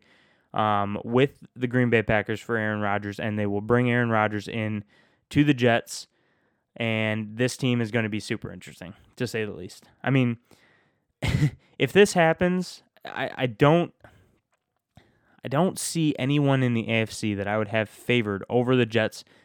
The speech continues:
to win the A F C outside of obviously the Chiefs, Bills, and possibly Bengals. M-, mostly everyone would say they'd have the Chiefs, Bills, and Bengals favored over the Jets. I think the Bengals are close with the Jets if they get Aaron Rodgers.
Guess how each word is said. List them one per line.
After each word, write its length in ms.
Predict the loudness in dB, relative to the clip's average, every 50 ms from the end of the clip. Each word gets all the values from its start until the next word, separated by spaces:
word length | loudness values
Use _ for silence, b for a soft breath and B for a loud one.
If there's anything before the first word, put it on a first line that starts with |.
| b b b
to 300 | -4 -2 0 2 2 0
win 300 | 0 0 2 2 2 4
the 140 | 4 2 2
A 140 | 2 0 -2
F 100 | -4 -6
C 340 | -8 -8 -6 -6 -6 -8 b b b b b b b b b b b
outside 340 | -4 -4 -2 2 2 2 4
of 80 | 2
obviously 500 | 2 2 2 2 2 0 -2 0 -2 -2
the 120 | -2 -2 -6
Chiefs, 400 | -6 -4 -2 -2 -2 -2 -6 -4
Bills, 540 | -2 0 0 2 0 0 -2 -6 -8 -10 -8
and 180 | -6 -4 -4 -4
possibly 540 | -2 2 2 4 4 2 0 -2 -2 -2 -2
Bengals. 560 | -2 -4 -4 -6 -8 -12 -16 -18 -18 -20 -20 _ _ _ _ _ _ _ _ _ _ _ _ _ _
M-, 120 | -10 -10 -10 _
mostly 480 | 2 4 6 6 6 4 2 0 0 0
everyone 380 | 0 2 2 2 2 2 2
would 140 | 0 -2 -2
say 200 | 0 0 0 2
they'd 160 | 2 0 0
have 160 | 0 -2 -2
the 80 | -2 -4
Chiefs, 300 | -4 -2 -2 -2 -2 -2
Bills, 260 | 0 0 0 0 0
and 260 | -2 -4 -4 -4 -2 -2
Bengals 420 | -2 -2 -2 -4 -10 -12 -14 -8
favored 320 | -2 -2 0 0 0 -2 -4
over 160 | -4 -4 -6
the 100 | -8 -8
Jets. 440 | -4 -2 -2 -2 -2 -6 -10 -18 -20 _ _ _ _ _ _ _ _ _ _ _ _ _ _ _ _ _ _ -6
I 260 | -2 0 2 2 2
think 320 | 0 0 -2 -2 -2 0
the 80 | -2 0
Bengals 420 | 2 4 2 2 2 0 0 0
are 120 | 0 -2 -4
close 480 | -4 -8 -10 -10 -10 -14 -16 -18 -18 -20 _ _
with 140 | -6 -6 -6
the 80 | -6
Jets 440 | -10 -10 -12 -12 -14 -18 -18 -20 -8 -8
if 140 | -8 -2 -2
they 120 | -2 0
get 140 | 0 -2 -2
Aaron 180 | -4 -4 -6
Rodgers. 480 | -8 -10 -12 -14 -16 -18 -18 -18 -20